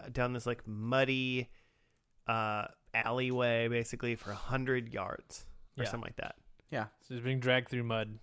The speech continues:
Speaker 1: So it's
Speaker 2: They're
Speaker 1: just like,
Speaker 2: running
Speaker 1: can you hold
Speaker 2: horses.
Speaker 1: on for a hundred yards?
Speaker 2: Mm-hmm.
Speaker 1: Can you do it?
Speaker 2: Yeah. Mm-hmm.
Speaker 1: Um, I think everyone did it besides, well, four people finished it, and then one girl was eliminated.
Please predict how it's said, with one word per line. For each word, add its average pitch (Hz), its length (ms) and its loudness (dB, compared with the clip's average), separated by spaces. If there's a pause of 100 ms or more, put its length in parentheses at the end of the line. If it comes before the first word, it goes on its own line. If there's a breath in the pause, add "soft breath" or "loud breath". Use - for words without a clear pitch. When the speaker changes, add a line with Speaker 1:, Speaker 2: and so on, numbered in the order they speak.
(140)
Speaker 1:
So 131 160 0
it's 120 100 0
Speaker 2:
They're - 40 0
Speaker 1:
just 120 120 -2
like, 123 180 6
Speaker 2:
running - 60 -2
Speaker 1:
can 165 140 6
you 160 140 4
hold 147 180 4
Speaker 2:
horses. 135 120 6
Speaker 1:
on 131 200 4
for 135 160 2
a 127 60 4
hundred 127 340 0
yards? 110 600 2 (240)
Speaker 2:
Mm-hmm. 117 200 -6 (460)
Speaker 1:
Can 127 180 2
you 113 120 -4
do 101 100 -2
it? - 200 -6
Speaker 2:
Yeah. 196 80 -12 (400)
Mm-hmm. 110 120 -6
Speaker 1:
Um, 113 520 0 (140)
I 123 40 -6
think 135 200 -2
everyone 135 380 4
did 131 200 2
it 127 140 0
besides, 117 760 0 (140)
well, 123 480 4 (480)
four 180 200 6
people 175 240 2
finished 151 460 2
it, 131 420 4
and 127 120 0
then 123 200 2
one 127 280 4
girl 120 200 6
was 110 160 0
eliminated. 107 680 -6